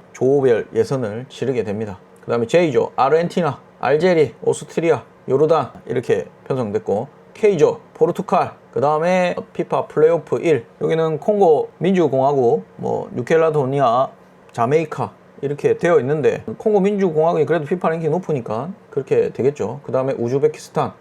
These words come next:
콜롬비아, 아, 여기도 좀 일, 이가 조금 명확한 그런 팀이 아닌가. 근데 그 우즈베키스탄 요즘에 좀 많이 올라오고 있어가지고, 아,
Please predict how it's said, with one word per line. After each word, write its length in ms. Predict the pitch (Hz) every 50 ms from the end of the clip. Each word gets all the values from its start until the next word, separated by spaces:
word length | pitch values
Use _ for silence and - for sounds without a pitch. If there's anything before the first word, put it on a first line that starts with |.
| -
콜롬비아, 520 | - - 139 135 135 139 143 143 110 101 - -
아, 120 | 104 104
여기도 680 | 110 123 139 135 117 120 123 131 131 135 135 131 131 - - -
좀 300 | - 127 127 120 113 - - - -
일, 180 | 170 175 175
이가 360 | 151 131 131 135 135 127 120 -
조금 280 | - 113 - 120 120
명확한 500 | 123 147 160 147 131 - - - 123 113 - - -
그런 240 | - - 139 143 139
팀이 180 | 131 - 156 143
아닌가. 380 | 110 107 120 123 104 98 104 117
근데 160 | 139 147 143
그 220 | 135 143 143 143 -
우즈베키스탄 640 | 160 160 190 202 214 214 214 226 - - 226 185
요즘에 400 | 147 139 147 190 202 190 165 147
좀 160 | - 156 143
많이 160 | 127 123 147 175
올라오고 320 | 202 233 254 220 180 156
있어가지고, 640 | 147 147 143 123 127 117 123 120 131 123 107 92 -
아, 80 | -